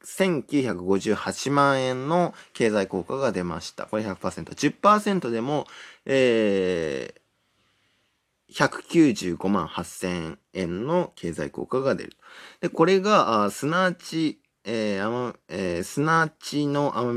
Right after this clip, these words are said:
水処理に使った場合は、あー、一億七千五百七十八万円ですね。はい。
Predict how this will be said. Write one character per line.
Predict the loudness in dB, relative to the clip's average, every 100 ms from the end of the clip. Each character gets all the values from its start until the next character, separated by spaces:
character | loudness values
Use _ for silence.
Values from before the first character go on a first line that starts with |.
| -2
水 | -2 -2
処 | -2
理 | -2
に | -6
使 | -12 -12
っ | -10
た | -10
場 | -8 -8
合 | -6 0
は、 | 2 2 -4 -20 -20 -2
あ | 2 4 2 0 -2 -4 -6 -8 -8 -8 -10 -8 -8 -8 -8 -10 -12
ー、 | -16 -20 -20 -20 _ _ _ _ _ _ _ _ _ _ _ _ -4
一 | 4 4
億 | 4
七 | 2 0
千 | 0 -2
五 | -2
百 | -4 -4 -6 -6 -6 -14 _ _ _ _ _
七 | 0 4 4
十 | 0 -6
八 | -8 -6
万 | -4 -4 -10
円 | -14 -18 _ _ -12
で | -10
す | -6
ね。 | -8 _ _ _ _
は | -6
い。 | -6